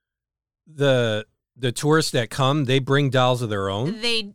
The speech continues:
Speaker 2: they do.
Speaker 1: to,
Speaker 2: Um,
Speaker 1: uh, and again, this is where I look at,
Speaker 2: that
Speaker 1: like,
Speaker 2: started after Julian's death in two thousand one. That's when it became a tourist attraction.
Speaker 1: Yeah.
Speaker 2: And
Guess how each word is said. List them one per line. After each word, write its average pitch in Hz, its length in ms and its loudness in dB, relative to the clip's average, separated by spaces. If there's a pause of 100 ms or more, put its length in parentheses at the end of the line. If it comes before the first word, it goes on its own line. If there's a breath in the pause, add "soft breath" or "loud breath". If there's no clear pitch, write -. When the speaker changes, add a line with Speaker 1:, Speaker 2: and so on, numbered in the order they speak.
Speaker 2:
they 233 200 -4
do. 190 600 -6
Speaker 1:
to, 139 140 0
Speaker 2:
Um, 190 80 4
Speaker 1:
uh, 110 320 2 (120)
and 135 140 2
again, 123 360 2
this 120 180 -4
is 120 120 -6
where 123 160 0
I 120 100 2
look 127 220 0
at, 117 80 0
Speaker 2:
that 135 80 0
Speaker 1:
like, - 160 -2
Speaker 2:
started 247 760 -4
after 214 420 -4
Julian's 180 600 -10
death 160 320 -14
in 170 120 -16
two 190 200 -14
thousand 160 520 -12
one. 160 260 -14
That's 165 260 -16
when 170 120 -14
it - 100 -20
became 180 340 -14
a 165 60 -16
tourist 165 600 -16
attraction. 165 640 -14
Speaker 1:
Yeah. 285 140 -6
Speaker 2:
And 87 100 -14